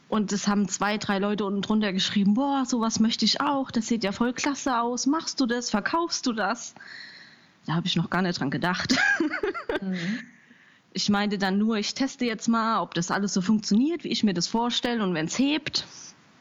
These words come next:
Speaker 1: dann natürlich möchte ich der Community auch was geben und würde dann ein paar natürlich auch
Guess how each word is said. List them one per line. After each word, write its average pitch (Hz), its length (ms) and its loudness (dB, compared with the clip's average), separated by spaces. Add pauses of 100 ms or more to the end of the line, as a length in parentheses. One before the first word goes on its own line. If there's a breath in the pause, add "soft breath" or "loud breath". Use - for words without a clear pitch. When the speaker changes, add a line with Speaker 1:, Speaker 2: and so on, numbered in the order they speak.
(680)
Speaker 1:
dann 208 440 2 (140 loud breath)
natürlich 262 800 2
möchte 240 300 2
ich - 60 0
der 214 120 0
Community 240 680 4
auch 190 160 0
was 175 240 0
geben 285 440 2 (840 loud breath)
und 226 240 2
würde 214 220 2
dann 190 200 0
ein 185 120 -2
paar 190 180 2
natürlich 180 540 0
auch 165 420 -2